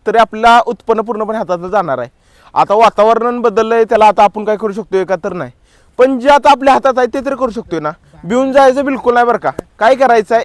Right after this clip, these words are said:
एक साधी सोपी फवारणी आणि लय पण काय खतं नाही तर फक्त दोनच खतं आहेत. आता खतं सांगतो, पाठदिशी लिहून घ्या, नाहीतर खाली पडत असेल आणि जर का काय असेल मेसेज करा, मेसेजवर पाठवतो तुम्हाला लगेच. आता काय करायचं,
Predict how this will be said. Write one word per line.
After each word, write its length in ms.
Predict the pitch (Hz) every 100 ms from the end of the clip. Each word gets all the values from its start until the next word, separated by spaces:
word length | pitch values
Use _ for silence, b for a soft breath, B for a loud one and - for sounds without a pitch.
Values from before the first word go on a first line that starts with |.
| -
एक 120 | 240
साधी 380 | - 294 214 262
सोपी 420 | 247 - 247 -
फवारणी 380 | 240 233 196 175 135 b b b
आणि 220 | - 208 226
लय 120 | 269
पण 200 | 254 269
काय 180 | 262 254 - _ -
खतं 220 | 233 226
नाही 120 | 226
तर 100 | 202 196 -
फक्त 180 | 214 240
दोनच 300 | 254 247 226
खतं 200 | 214 170
आहेत. 220 | 143 120 - _ _ b b
आता 160 | - 202 -
खतं 180 | 226
सांगतो, 320 | 226 247 220 269 233 _ _
पाठदिशी 420 | 240 247 254 277 269
लिहून 160 | 285
घ्या, 160 | 277 175
नाहीतर 220 | - 151 202
खाली 180 | - 202
पडत 280 | 208 233 233
असेल 260 | 226 226 - _ _ _
आणि 160 | 160 185
जर 140 | 214
का 420 | - 240 240 247 247
काय 160 | 233 240
असेल 280 | 233 269
मेसेज 500 | 208 156 190 - 220 -
करा, 220 | 247 269
मेसेजवर 420 | 262 233 208 220
पाठवतो 380 | 226 233 208 208
तुम्हाला 300 | 214 190 190
लगेच. 380 | 185 202 190 _ b b b b
आता 200 | - 160
काय 220 | 220 226 240
करायचं, 520 | 233 226 202 208